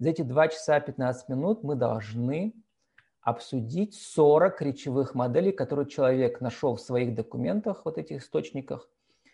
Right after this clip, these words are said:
в своих деловых документах, фильмах, книжках, статьях, которые он прочитал за эту неделю, а, в сериалах, там одну-две серии, которые он посмотрел. Например, из каждой серии можно там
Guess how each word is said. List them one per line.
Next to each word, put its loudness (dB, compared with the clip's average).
в -20
своих 0
деловых 4
документах, -4
фильмах, -6
книжках, -6
статьях, -4
которые -6
он -6
прочитал -2
за -2
эту -4
неделю, 0
а, 0
в -6
сериалах, 4
там 0
одну-две 0
серии, 0
которые -4
он -4
посмотрел. 0
Например, 2
из -4
каждой 0
серии -2
можно 0
там -4